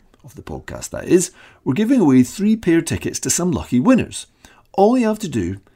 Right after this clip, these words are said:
to have a chance of joining us is post a review of the podcast on iTunes, and many of you have already done that, so I really appreciate that.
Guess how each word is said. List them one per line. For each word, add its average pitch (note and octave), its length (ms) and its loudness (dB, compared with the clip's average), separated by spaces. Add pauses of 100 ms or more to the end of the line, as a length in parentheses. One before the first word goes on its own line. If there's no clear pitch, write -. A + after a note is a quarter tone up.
(140)
to B2 60 -8
have A2+ 80 -6
a B2+ 40 -4
chance D#3 360 -8
of F3+ 40 -12
joining A#2+ 320 0
us F#2 220 -6 (300)
is A#2+ 100 -2
post - 320 -6
a F3+ 60 -2
review D#3 560 -2 (100)
of D#3 80 -4
the C#4 100 0
podcast - 720 -12
on F2 240 -10
iTunes, A#2 640 -6
and C3+ 160 -4
many G3 240 0
of D#3+ 120 -2
you C#3+ 100 0
have A#2+ 160 -2
already A2+ 240 0
done A2+ 260 -2
that, - 140 -8
so - 160 -10
I B2+ 220 -8
really D#3+ 320 2
appreciate - 500 -6
that. - 180 -18